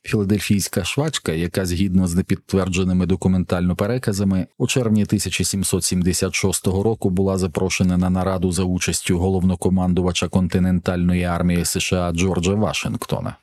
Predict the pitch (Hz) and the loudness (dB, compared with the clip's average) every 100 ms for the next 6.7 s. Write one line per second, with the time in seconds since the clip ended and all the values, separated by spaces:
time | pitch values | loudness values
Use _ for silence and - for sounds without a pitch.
0 | _ - 101 92 - 87 - 85 87 82 | _ -2 2 2 0 -4 -2 0 0 0
1 | 78 - 80 208 208 78 - - - - | -2 -2 0 2 0 -2 -4 -6 -4 -2
2 | - 92 82 95 90 85 90 85 95 85 | 0 0 0 0 0 0 -2 -2 -2 0
3 | 85 104 92 62 - 62 - - - 98 | -2 -2 -2 -4 -4 -6 -12 -12 -4 0
4 | 98 95 92 90 - 92 90 87 85 87 | 2 2 2 0 0 0 2 0 0 0
5 | - 87 87 85 - 85 85 104 - 98 | 2 2 4 2 0 -2 0 0 0 0
6 | 95 90 80 - - - | 0 0 -2 -4 -6 -10